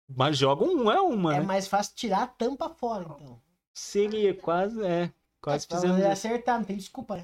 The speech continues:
Speaker 1: E daí o filho vê que a roupa tá em cima também,
Speaker 2: Coloca
Speaker 1: joga em
Speaker 2: também,
Speaker 1: cima
Speaker 2: sim.
Speaker 1: também, tá vendo? Deixa eu ver, a toalhinha de rosto no banheiro. Eu jogo ela e a esposa gosta
Speaker 2: Como
Speaker 1: de
Speaker 2: ficou, ficou.
Speaker 1: esticadinha.
Speaker 2: É porque daí ela seca.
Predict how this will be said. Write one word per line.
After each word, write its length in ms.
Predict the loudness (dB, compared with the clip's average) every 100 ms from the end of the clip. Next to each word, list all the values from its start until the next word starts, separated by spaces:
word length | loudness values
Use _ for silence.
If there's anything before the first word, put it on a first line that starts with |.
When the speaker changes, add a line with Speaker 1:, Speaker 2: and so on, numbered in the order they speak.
| -2
Speaker 1:
E 180 | 0 0
daí 260 | 2 4
o 100 | 4
filho 400 | 0 0 2 2
vê 200 | 2 2
que 100 | 4
a 60 | 2
roupa 260 | 2 0 0
tá 180 | 0
em 80 | 0
cima 360 | -2 -4 -4 -2
também, 200 | 0 0
Speaker 2:
Coloca 160 | 2
Speaker 1:
joga 240 | 4 2 0
em 40 |
Speaker 2:
também, 100 | -2
Speaker 1:
cima 200 | -4 -4
Speaker 2:
sim. 40 | -4
Speaker 1:
também, 260 | -6 -6
tá 100 | -6
vendo? 380 | -6 -6 -8 -10 -16 -20 -20
Deixa 160 | -10 -6
eu 40 |
ver, 240 | 0 2 2
a 100 | 0
toalhinha 560 | 0 2 2 0 0
de 120 | -2 -2
rosto 480 | 0 0 0 -6
no 80 | -6
banheiro. 520 | -4 -4 -4 -6 -8 -10 -10
Eu 320 | -8 -6 -6
jogo 600 | -6 -4 0 2 2 2
ela 520 | 2 2 0 -4 -8 -12 _ -8
e 80 |
a 80 | -4
esposa 380 | -4 -4 -4 -2
gosta 240 | -2 -2
Speaker 2:
Como 60 | -2
Speaker 1:
de 40 | -2
Speaker 2:
ficou, 40 | 0
ficou. 120 | 0
Speaker 1:
esticadinha. 720 | 0 2 0 0 -8 -12 -8
Speaker 2:
É 40 | -6
porque 180 | -4
daí 80 | -2
ela 120 | -2
seca. 380 | -2 -4 -6 -12